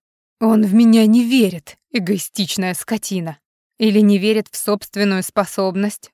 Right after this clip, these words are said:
продолжить жить без тебя. Вот на кой черт я настаиваю, будто сильно в этом вопросе разбираюсь, ага.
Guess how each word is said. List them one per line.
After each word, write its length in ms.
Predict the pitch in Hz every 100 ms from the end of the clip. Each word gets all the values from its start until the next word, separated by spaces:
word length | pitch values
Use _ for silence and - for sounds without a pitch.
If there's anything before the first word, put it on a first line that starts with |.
| _
продолжить 540 | 214 202 233 202 196
жить 200 | 196 220
без 160 | 202 -
тебя. 380 | 269 214 175 - _ _ _ _ 175
Вот 260 | 170 196
на 140 | 208 214
кой 220 | - 294
черт 380 | - - 196 -
я 120 | 190
настаиваю, 720 | 208 - - 175 165 170 170
будто 380 | 196 214 - -
сильно 400 | 208 294 285 220
в 60 | 190
этом 240 | 208 196
вопросе 420 | 214 208 208 -
разбираюсь, 640 | 208 202 214 190 175 175 240
ага. 340 | 220 208